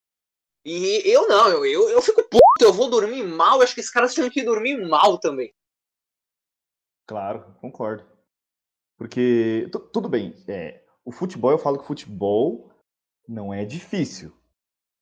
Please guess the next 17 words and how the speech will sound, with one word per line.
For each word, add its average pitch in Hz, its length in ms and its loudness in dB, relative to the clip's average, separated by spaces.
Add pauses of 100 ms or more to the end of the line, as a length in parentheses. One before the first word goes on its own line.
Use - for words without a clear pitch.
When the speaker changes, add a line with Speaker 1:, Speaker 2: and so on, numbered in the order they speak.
Speaker 2:
Mas 110 500 -2
o 123 280 -8
te-, - 220 -8
o 139 380 -4
técnico, 175 480 0
é, 147 340 4
realmente 170 520 0
inventa 107 800 -4
muito, 147 580 -2 (240)
mas 143 120 -6
assim, - 480 -6 (220)
uma 123 100 -14
coisa 151 200 -2
que - 60 -8
eu - 40 -8
tinha 156 120 -2
pensado, 120 580 -4